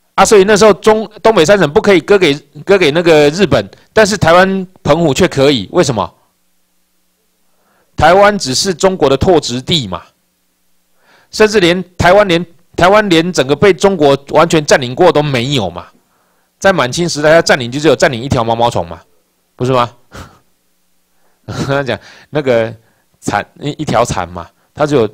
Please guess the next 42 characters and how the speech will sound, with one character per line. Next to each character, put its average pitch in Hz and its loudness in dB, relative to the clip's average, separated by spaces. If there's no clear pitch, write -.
占 147 0
领 98 -10
那 113 -6
边。 107 -4
那 147 -6
我 127 -4
们 123 -6
要 170 0
很 117 -4
谢 147 -2
谢， 107 -4
所 156 -2
以 170 0
秘 165 -2
书 175 2
长 170 2
一 165 -14
直 160 -4
说 151 -2
他 156 0
非 147 0
常 123 -2
喜 104 -10
欢 101 -8
高 104 -2
砂 113 -6
族， 104 -10
我 95 -10
们 113 -6
也 143 -2
很 110 -4
谢 135 -8
谢 113 -4
我 92 -4
们 90 -12
高 113 -2
砂 113 -2
族 104 -10
的 90 -8
勇 87 -12
士 120 -12
们， 90 -14